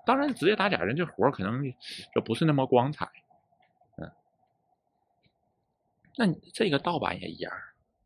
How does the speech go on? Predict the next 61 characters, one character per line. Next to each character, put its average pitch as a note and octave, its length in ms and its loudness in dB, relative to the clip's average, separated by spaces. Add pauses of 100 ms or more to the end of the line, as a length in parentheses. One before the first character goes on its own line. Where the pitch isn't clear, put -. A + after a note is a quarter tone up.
(440)
那 G#3 80 0
以 D3+ 140 2
后 D3 120 2
就 E3+ 100 2
禁 G3 220 0
止 C3 140 4
你 A#2 100 2
卖 A2+ 180 2
水 - 200 -6
货 F#2 300 -4
呗。 - 60 -10 (460)
那 D#3 100 0
P - 220 -2
S C3 260 2
游 G#2+ 140 0
戏 C3 140 -4
你 G#2 100 -4
别 - 140 0
玩 G2 180 2
盗 A2+ 160 0
版 F#2+ 220 -2
的 E2+ 80 -8
了， - 60 -16 (440)
就 D3+ 140 0
完 A2 180 -2
事 D3+ 80 -6
儿 D3+ 120 -2
了 C3 80 -6
呗。 A2 60 -14 (800)
别 D#3 120 0
玩 C3 160 2
盗 C3 160 0
版 - 180 -6
的， E2 80 -2
别 C#3+ 160 2
玩 A2 160 0
水 - 200 -6
货 A#2+ 220 -6
了， F2+ 120 -10
别 E3+ 140 4
玩 A#2+ 140 0 (140)
了， - 100 -4 (1120)
是 E3+ 200 -6
吧？ E3 80 -8 (200)
净 F#3+ 200 2
化 E3 160 0
市 E3 160 -4
场 A2+ 240 -4
了， G2 200 -10
玩 A#2 180 2
正 G3 180 2
版 C3 240 4
的， G2 80 -8 (1400)
嗯， C#3+ 160 -10 (360)
没 C#3 160 2
有 F3+ 100 6
正 E3 160 4
版 A2+ 160 0
的 A2 100 -2
憋 G2+ 320 2
着， A2+ 120 -8